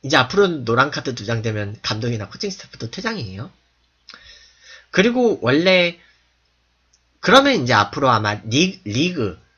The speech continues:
리그나 대회에서 그 경고 누적제도 있잖아요. 노란 카드 두 장이면, 그러니까 그 같은 경기 두 장이면 그날 퇴장이고, 그 뭐냐,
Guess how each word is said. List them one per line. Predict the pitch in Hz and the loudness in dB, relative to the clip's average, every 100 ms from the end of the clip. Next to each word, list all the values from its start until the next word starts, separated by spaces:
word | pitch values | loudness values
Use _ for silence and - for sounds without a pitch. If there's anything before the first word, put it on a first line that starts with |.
| _ _ | _ _
리그나 | 110 139 160 220 196 | -4 0 4 4 2
대회에서 | - 117 120 139 127 120 113 104 | -2 -2 2 2 0 -2 -4 -4
그 | 110 | -8
경고 | - 123 143 190 | -6 -4 -2 0
누적제도 | 131 104 117 - 113 | 0 -2 -4 -6 -8
있잖아요. | 95 - 98 87 95 95 - - - - - | -6 -6 -6 -8 -12 -14 -18 -20 -20 -20 -2
노란 | 135 165 185 185 | 4 4 4 0
카드 | - 175 165 | -6 -4 -4
두 | - | -4
장이면, | 120 131 123 131 214 - _ _ _ - - _ - - | -4 -4 -2 -4 -4 -8 _ _ _ -18 -18 _ -20 -8
그러니까 | 117 117 107 _ _ _ _ | -4 -4 -4 _ _ _ _
그 | - - | -18 -8
같은 | - - - 311 330 | -4 -4 0 2 4
경기 | 320 285 269 247 | 4 2 0 0
두 | 123 | -2
장이면 | 120 131 123 120 117 | 0 0 0 -2 -2
그날 | 113 123 131 | -2 -2 -2
퇴장이고, | 143 120 101 95 185 247 - _ _ _ _ _ _ _ _ _ _ _ | -4 -6 -6 -6 -6 -8 -12 _ _ _ _ _ _ _ _ _ _ _
그 | - 98 92 98 _ _ _ _ - - _ _ _ _ _ _ _ _ _ - - _ _ _ _ | -8 -6 -6 -10 _ _ _ _ -20 -20 _ _ _ _ _ _ _ _ _ -20 -20 _ _ _ _
뭐냐, | - 117 95 | -6 -4 -4